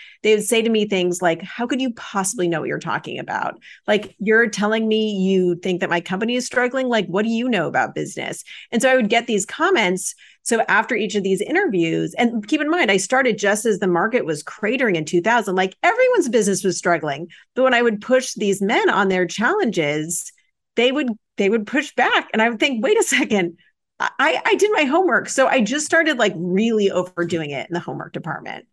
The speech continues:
And I found, like, that was the thing that would make me feel confident. And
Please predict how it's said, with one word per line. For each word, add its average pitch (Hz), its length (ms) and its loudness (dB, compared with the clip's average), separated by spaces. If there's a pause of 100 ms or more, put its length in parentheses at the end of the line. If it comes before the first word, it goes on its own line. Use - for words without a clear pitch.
(380)
And 220 80 2
I 220 80 4
found, 214 280 2
like, 170 240 0
that 185 280 2
was 247 160 0
the 247 120 -2
thing 165 540 -2 (200)
that 180 160 2
would 180 140 0
make 170 260 0
me 202 160 0
feel 151 500 -2
confident. - 640 -10
And 196 300 2